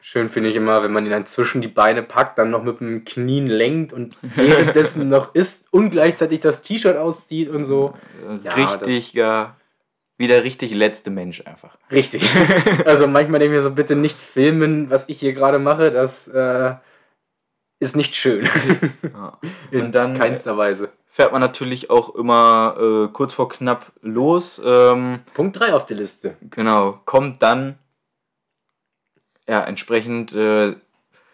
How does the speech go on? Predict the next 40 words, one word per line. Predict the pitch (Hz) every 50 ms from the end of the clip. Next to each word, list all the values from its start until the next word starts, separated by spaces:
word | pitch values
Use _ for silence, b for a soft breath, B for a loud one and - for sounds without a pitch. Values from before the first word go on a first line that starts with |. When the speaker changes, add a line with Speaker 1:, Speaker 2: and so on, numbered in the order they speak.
| _ _ _ -
Speaker 2:
rechtzeitig, | 92 110 135 123 - - - - - - 117 113 110 - 120 107 -
sag | - 110 110 113
ich | 107 - -
mal, | 117 113 113 113 110 -
auf | 127 - -
dem | 113 104
Eventgelände | - 107 101 113 120 113 - - - 120 113 113 113 113 110 107 -
an | 117 143 165 180 190 180 -
und | - 127 131 131 127 127 107
sieht | - 127 135 143 - -
dann | 120 120 123 127 127 b b b b b b b b b _ _
die | 117 123 120
fünfhundert | - - 143 135 - 139 127 110
Meter | 131 127 135 127
lange | 117 117 117 117 110
Schlange, | - - 120 120 139 156 170 190 208 B B B B B B
ähm, | - 120 120 120 120 123 123 120 117
mit | 120 110
der | 127 123
man | 120 117
natürlich | 117 113 - 120 117 107 -
überhaupt | - 190 202 175 131 139 139 - -
nicht | - 131 -
gerechnet | 117 110 113 - - 120 - 147
hat. | 180 202 - - _ _ _ _ _ _ _ _ _ _ _ _ _ _ _ -
Äh, | 123 123 120 120 120 117 117 117 117 117 117 113 104
ja, | 104 95 90 90
und | - - 110 110 113 127 123 - - - _ _ _ _ _ _ _
Speaker 1:
Dann | 131 123 117
kommt | - 135 120 -
die | 135 127
Ansage, | 131 147 135 131 127 123 131
in | 120 -
fünf | - 151 139 -
Minuten | 143 139 139 139 139 135 - 131
ist | 123 117
Start | - - 120 123 120 135
der | 120 -
ersten | - 110 - - 104
Welle. | 135 165 190 180 180 180